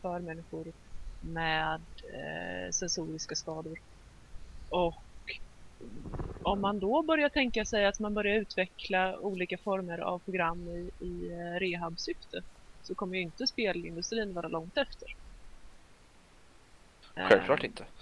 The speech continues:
Speaker 1: så att, att sitta och spela ett spel som du får... Ja, det, nu, nu pratar vi nästan Nerve Gear, Nerve Gear alltså, att
Speaker 2: Mm.
Speaker 1: du,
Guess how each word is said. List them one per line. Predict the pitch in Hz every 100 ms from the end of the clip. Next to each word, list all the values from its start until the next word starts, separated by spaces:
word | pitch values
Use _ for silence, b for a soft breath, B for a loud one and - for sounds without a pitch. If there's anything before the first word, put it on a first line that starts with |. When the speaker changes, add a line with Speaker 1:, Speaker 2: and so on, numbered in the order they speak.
| B B B B B B - - - -
Speaker 1:
så | 202 208
att, | 202 -
att | - 220
sitta | - 240 - - 262
och | 254
spela | - - 247 208 196 226 226 226 - -
ett | 220
spel | 196 202 185 175 180 185 - - - - - - - - -
som | - 208
du | 202
får... | 196 - 180 170 170 175 - -
Ja, | 285 294 240
det, | 190 160 180
nu, | 262 254
nu | 262 285
pratar | 330 285
vi | 214
nästan | 226 - - 214 226
Nerve | 285 180 160
Gear, | - - -
Nerve | 220 277 254 170
Gear | 160 -
alltså, | - - 160 -
att | 185 - -
Speaker 2:
Mm. | 135 131 196
Speaker 1:
du, | 190